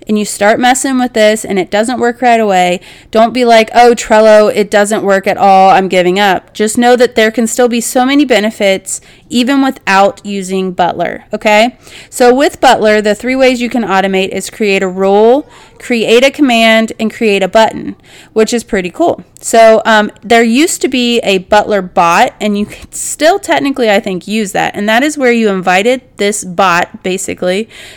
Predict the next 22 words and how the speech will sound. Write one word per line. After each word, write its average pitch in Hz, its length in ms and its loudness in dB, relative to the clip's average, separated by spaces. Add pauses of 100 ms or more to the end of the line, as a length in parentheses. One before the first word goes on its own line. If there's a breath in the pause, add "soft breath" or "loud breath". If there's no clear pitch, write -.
(160 loud breath)
to - 140 -4
your 240 400 2
page, 185 460 0
and 185 160 -4
it - 60 -6
had 202 240 -2
its 226 140 -4
own 233 180 0
board, 185 440 0
and 190 200 -4
you 202 80 -4
would 202 120 -4
tell 185 200 -2
it - 120 -6
commands, 240 680 0
and 196 160 -2
then 196 100 0
it 196 120 -4
would 196 120 -6
be 190 140 -6
able 185 260 -2
to, 185 360 -4